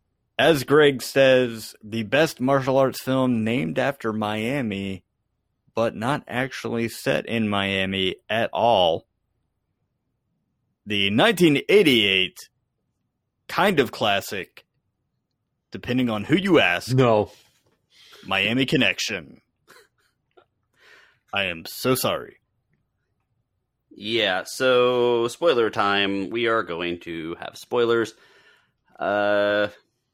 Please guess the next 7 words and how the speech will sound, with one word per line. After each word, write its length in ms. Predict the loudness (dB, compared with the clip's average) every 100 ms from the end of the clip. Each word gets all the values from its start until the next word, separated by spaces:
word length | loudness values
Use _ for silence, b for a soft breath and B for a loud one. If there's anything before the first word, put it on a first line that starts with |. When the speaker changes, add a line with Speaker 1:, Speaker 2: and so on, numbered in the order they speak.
| _ _ _ _ _ _ _ _
Speaker 3:
I 60 | -8
like 200 | -8 -10
that 140 | -14
movie, 220 | -18 -20 -20 _ _ _
first 200 | -14 -14
of 60 | -12
all. 200 | -16